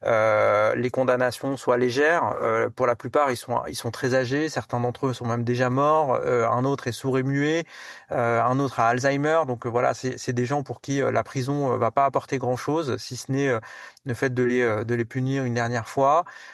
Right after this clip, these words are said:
Euh, ce que je trouve intéressant, néanmoins, c'est que, encore une fois, ils vont sans doute être condamnés, peut-être à des peines légères, mais à part deux bijoux, les vingt-deux autres, puisqu'il y en a vingt-quatre en tout qui ont été, euh,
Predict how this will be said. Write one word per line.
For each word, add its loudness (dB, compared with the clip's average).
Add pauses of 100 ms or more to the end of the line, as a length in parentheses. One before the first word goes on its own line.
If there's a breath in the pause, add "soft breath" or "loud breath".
(180 loud breath)
Euh, -2 (180)
ce -12
que -4
je -6
trouve 2
intéressant, 0
néanmoins, 0 (400 loud breath)
c'est -2
que, -2
encore -2
une -2
fois, 0 (100)
ils -4
vont -4
sans -2
doute -6
être -6
condamnés, 0
peut-être -4
à 2
des -2
peines -4
légères, -2 (100)
mais 0 (600)
à 2
part 2
deux 0
bijoux, -8 (720 soft breath)
les 2
vingt-deux 2
autres, -2
puisqu'il -10
y 2
en 0
a 2
vingt-quatre -2
en -2
tout -8
qui -10
ont -4
été, -4
euh, -4